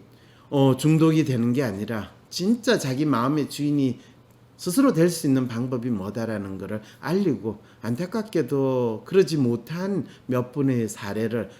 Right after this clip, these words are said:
제가 무료로 상담을 하고, 또 어떤 경우에는 처음에 상담을 시작을 했는데 전혀 다른 이유로 상담을 했어요. 조현병이 아니라 진로 상담을 하는 젊은이의 경우로 상담을 했는데, 나중에,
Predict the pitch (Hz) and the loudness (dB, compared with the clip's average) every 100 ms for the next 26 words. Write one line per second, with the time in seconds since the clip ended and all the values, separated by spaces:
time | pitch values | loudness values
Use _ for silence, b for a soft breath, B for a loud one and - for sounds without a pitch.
0 | B - 104 104 110 107 101 95 B B | B -8 -6 -2 -2 -2 -4 -6 B B
1 | B 131 139 208 196 - 110 107 107 107 | B 2 8 8 8 2 -4 -2 -2 -4
2 | 92 90 - 92 - 151 120 - 196 170 | -6 -10 -10 -10 -2 2 2 2 0 2
3 | 120 117 107 101 104 107 104 101 B B | 0 0 -2 -4 -4 -4 -6 -8 B B
4 | - 208 196 170 147 151 160 160 156 - | -2 0 0 -2 -4 -2 0 -2 -2 -4
5 | 151 151 165 185 156 127 131 110 B B | -2 -2 -2 -2 -2 -2 -4 -6 B B
6 | - 180 233 - 113 156 269 320 285 127 | 2 6 6 6 4 8 8 8 6 4
7 | B B 160 170 190 185 160 - 135 131 | B B 4 8 10 10 8 4 0 2
8 | 123 107 92 - 101 131 156 185 202 180 | 0 -2 -4 -8 -2 4 6 6 6 4
9 | 175 127 117 113 110 - 117 127 127 120 | 4 0 0 -2 -4 -2 0 0 -2 -4
10 | 117 110 117 110 104 120 B B 139 185 | -2 -2 -2 -2 -2 -4 B B -2 0
11 | 254 214 117 104 107 101 B B 107 110 | 2 2 0 -2 -4 -4 B B -4 -2
12 | 110 101 92 - _ - 135 139 139 135 | -2 -4 -8 -14 _ -4 0 2 2 2
13 | 147 156 120 104 107 - B B 139 139 | 0 0 -2 -2 -6 -8 B B -2 0
14 | 131 143 143 120 | 2 2 2 0